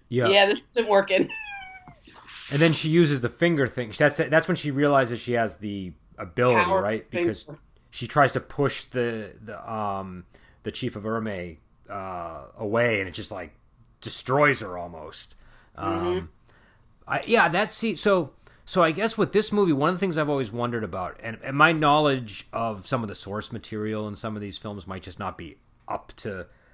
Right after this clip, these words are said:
Speaker 1: to answering this, but it, there may be a novel or a, a, a book of some kind that I'm not aware of that this was based on. But to me, what it looks like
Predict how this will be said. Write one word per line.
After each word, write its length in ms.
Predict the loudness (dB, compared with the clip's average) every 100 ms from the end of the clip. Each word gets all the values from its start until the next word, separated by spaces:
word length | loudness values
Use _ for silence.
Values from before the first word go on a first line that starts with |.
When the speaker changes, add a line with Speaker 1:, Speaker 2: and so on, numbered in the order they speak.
| _ -20
Speaker 1:
to 200 | -20 -12
answering 540 | -8 -8 -8 -10 -10
this, 300 | -12 -14 -14 -16 -8
but 300 | -8 -8 -12 _ _ _ _ _ _ _ -20 -20 -18 -12
it, 320 | -12 -12 -20 _ _ _ -18
there 180 | 0 4
may 160 | 6 6
be 180 | 6 4
a 40 |
novel 580 | 2 0 2 0 -2 -6 _ _ -2
or 220 | 0 0
a, 320 | -2 -6 -10 -12
a, 300 | -8 -6 -8
a 80 | -12
book 320 | -6 -4 -4 -6
of 80 |
some 240 | -6 -6 -6
kind 260 | -8 -8
that 100 | -6
I'm 160 | -6 -6
not 240 | -6 -6
aware 520 | -6 -8 -6 -2 0 0
of 140 | -2
that 140 | -4 -10
this 180 | -10
was 120 | -12 -12
based 440 | -10 -10 -10 -8
on. 320 | -6 -6 -8 -14 _
But 160 | -8 -6
to 120 | -4
me, 320 | -2 0 0
what 180 | 0 0
it 200 | -2 -8
looks 260 | -12 -12 -12
like 460 | -12 -12 -14 -20